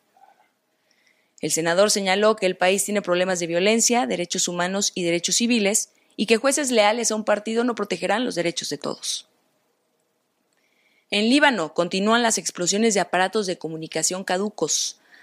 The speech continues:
Ahora fueron los radios portátiles utilizados por el grupo armado Hezbollah. Ándenles, eso les pasa por andar escuchándola, qué buena.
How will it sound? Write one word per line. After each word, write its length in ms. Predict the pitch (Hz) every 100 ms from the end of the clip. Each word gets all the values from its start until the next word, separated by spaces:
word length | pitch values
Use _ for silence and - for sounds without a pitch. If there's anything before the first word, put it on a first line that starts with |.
| - -
Ahora 220 | 226 269
fueron 180 | 254 240
los 80 |
radios 260 | 214 226 233
portátiles 560 | 202 185 202 220 220 190
utilizados 520 | 170 175 170 202 202
por 120 | 180
el 60 | 165
grupo 200 | 185 180
armado 300 | 180 180 185
Hezbollah. 440 | 160 147 143 - - _ _ _ _ _ _ _ _ _ -
Ándenles, 540 | - 147 170 160 - - -
eso 160 | 185 240
les 160 | 208 -
pasa 240 | 196 202
por 100 | 151
andar 160 | 156 190
escuchándola, 540 | - 160 202 196 151
qué 140 | -
buena. 340 | 170 165 151